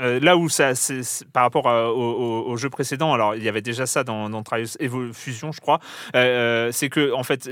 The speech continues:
chaque course qu'on débloque, euh, il y a, euh, des médailles pour le, le temps, hein, qu'on fait, euh, pour arriver à, à la fin. Et en fait, il y a des quêtes parce que t'as des sponsors. T'en as, euh, d'abord deux,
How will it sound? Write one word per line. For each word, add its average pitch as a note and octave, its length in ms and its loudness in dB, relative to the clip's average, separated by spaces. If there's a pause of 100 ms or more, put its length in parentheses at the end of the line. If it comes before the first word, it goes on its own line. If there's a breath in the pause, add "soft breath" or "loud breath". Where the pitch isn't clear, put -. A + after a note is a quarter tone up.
chaque F3 240 2 (100)
course - 400 2 (100)
qu'on A#2+ 160 -4
débloque, C3 540 4
euh, A#2 380 2
il A2+ 40 -6
y C3 100 2
a, D#3+ 160 6
euh, A#2 160 4
des A2+ 120 -2
médailles A#2+ 540 0 (140)
pour G#2 260 -4
le, G2 240 -4
le G2 220 -10
temps, C3 300 2
hein, G2+ 100 -2
qu'on F#2 180 -10
fait, A#2+ 300 0
euh, F#2 140 -4
pour G2 200 -4
arriver G2+ 240 -4
à, G2 100 -2
à G2+ 300 -4
la G2+ 100 -2
fin. G#3 200 0 (340 loud breath)
Et C#3+ 160 4
en C3+ 80 2
fait, - 220 0
il - 20 4
y D3+ 40 8
a E3+ 200 6
des C3+ 180 2
quêtes - 360 2
parce A#2 180 0
que B2+ 80 -2
t'as A2 140 0
des G#2+ 100 -4
sponsors. B2 580 -2
T'en G#2+ 200 -6
as, G#2+ 180 2
euh, G2 140 0
d'abord G#2 420 -2
deux, A2 240 0